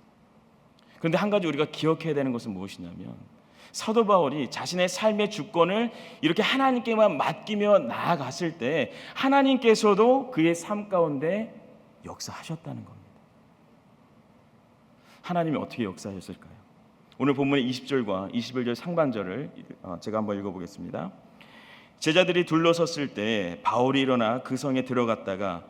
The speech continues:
이튿날 바나바와 함께 더베로 가서 복음을 그 성에서 전하여 많은 사람을 제자로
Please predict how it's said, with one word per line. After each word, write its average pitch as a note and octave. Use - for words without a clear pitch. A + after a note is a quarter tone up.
이튿날 C3+
바나바와 C3
함께 B2+
더베로 B2
가서 G#2+
복음을 C3+
그 C#3+
성에서 C#3+
전하여 A#2+
많은 A#2+
사람을 C3+
제자로 G#2